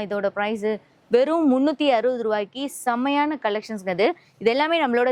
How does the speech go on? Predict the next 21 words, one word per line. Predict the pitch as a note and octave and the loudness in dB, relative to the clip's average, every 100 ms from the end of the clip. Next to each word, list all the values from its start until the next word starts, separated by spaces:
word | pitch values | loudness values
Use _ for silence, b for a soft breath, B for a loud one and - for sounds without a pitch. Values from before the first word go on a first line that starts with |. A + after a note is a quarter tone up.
| A3+ | 0
ஜம்ஜம் | G#3+ B3 C4 | 0 -2 0
ஃபாசில் | A3 G3+ G#3 | -2 -2 -6
அகமது | G3 G3 F3+ | -6 -8 -10
டெக்ஸ்டைல்ல | F#3+ - G3+ F#3 | -8 -4 -2 -2
மட்டும்தான் | F3+ G3 A3+ | -2 -2 -2
உங்களால | F#3 G3 G#3+ G#3 | -2 -2 -2 -4
இந்த | G#3+ A3 | -2 0
ஒரு | F#3+ F3+ | 0 -2
விலையில | G3 G3 F#3 E3+ | 0 0 -2 -2
வாங்க | F#3+ G3 | -2 -4
முடியும். | E3+ E3+ B3+ | -4 -4 -4
இந்த | A#3 F#3+ | -4 -2
சாரியோட | G3 A3 A#3+ G#3 F#3 | -2 0 -2 0 0
பிளவுஸ் | G3 G3+ | 0 0
வந்து | F#3+ C4 - b b - | -2 -2 -4 b b -4
பிளைனா | A#3+ C#4 C#4+ | -2 0 -2
வந்து | G#3+ A3 | -2 -6
கொடுத்துருக்காங்க, | G#3+ G3+ G3 G3+ D4+ | -8 -6 -4 -2 0
but | B3 G3 | -2 -2
பார்டரும் | G#3 A#3 B3+ B3 F3 | 0 0 -2 -6 -6
வந்துருது. | D#3 C#3+ C#3 | -10 -10 -10